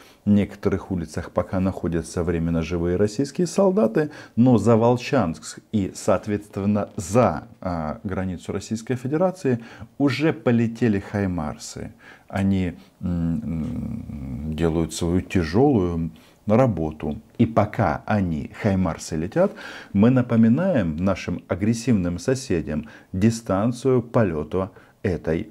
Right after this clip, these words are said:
ракеты. Ну, то есть наша база, а, наших, эм, М Л Р С,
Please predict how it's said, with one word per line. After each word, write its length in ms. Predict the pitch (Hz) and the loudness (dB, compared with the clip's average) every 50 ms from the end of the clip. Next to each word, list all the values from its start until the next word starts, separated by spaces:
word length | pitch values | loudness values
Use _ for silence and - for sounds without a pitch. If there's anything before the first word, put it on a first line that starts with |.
| - _ - | -14 _ -4
ракеты. 680 | 90 87 87 85 - - 85 85 85 - - - - - - - - - - | -4 -2 -2 -4 -6 -6 -6 -6 -6 -6 -8 -10 -10 -10 -14 -20 -20 -8 -2
Ну, 140 | 269 262 - | 0 0 2
то 120 | - 165 | 4 4
есть 200 | 131 107 - - | 4 4 6 4
наша 300 | 131 135 127 - 120 104 | 4 4 4 4 2 2
база, 500 | 101 113 165 180 180 170 165 143 127 123 - _ _ _ _ | 4 4 4 2 2 2 0 -2 -2 -4 -10 _ _ _ _
а, 320 | 85 85 82 82 80 80 82 | -8 -6 -4 -4 -4 -4 -4
наших, 480 | 92 92 87 - - 85 82 - - | -4 -4 -4 -6 -6 -10 -12 -10 -10
эм, 360 | 87 80 80 78 78 73 - - - | -8 -8 -8 -8 -10 -12 -14 -2 0
М 180 | 113 104 92 | 2 2 2
Л 140 | 87 82 85 | 2 0 0
Р 120 | 90 - | 0 0
С, 260 | 127 135 139 131 - | 0 -2 -2 -4 -10